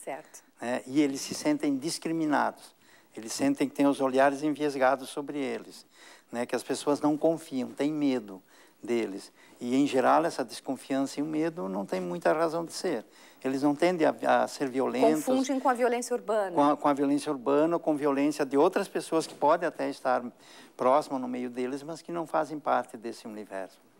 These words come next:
Speaker 2: Então, o, esse é um, um tipo de posição, ou seja, eles, de certa forma, têm uma posição frente a nós até de, de uma certa busca de proxim-, aproximação, porque eles precisam disso, eles precisam que nós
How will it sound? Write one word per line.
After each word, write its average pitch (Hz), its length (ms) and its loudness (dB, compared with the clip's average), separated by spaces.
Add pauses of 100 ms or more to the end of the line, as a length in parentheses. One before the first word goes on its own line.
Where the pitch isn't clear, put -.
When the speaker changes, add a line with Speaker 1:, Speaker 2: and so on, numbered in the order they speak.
(680)
Speaker 2:
Então, 165 320 -2
o, 151 420 -2
esse 160 260 0
é 185 60 4
um, 180 420 -2
um 180 60 -4
tipo 175 220 -8
de 156 80 -8
posição, 143 300 0
ou 117 60 0
seja, 117 480 -2
eles, 165 500 0 (340)
de - 60 -14
certa 143 300 2
forma, 156 380 2
têm 196 240 -4
uma 190 140 2
posição 147 680 -2
frente 131 380 -4
a 139 60 2
nós 147 400 4
até 147 260 0
de, 156 140 -8 (560)
de 147 80 -2
uma 151 120 4
certa 156 360 2
busca 160 440 -2
de 160 140 -6
proxim-, 160 480 -4
aproximação, 170 840 -2 (280)
porque - 160 -4
eles 147 120 -2
precisam 156 600 -2
disso, 120 280 -4
eles 127 100 -6
precisam 170 360 -4
que 156 120 -4
nós 139 240 4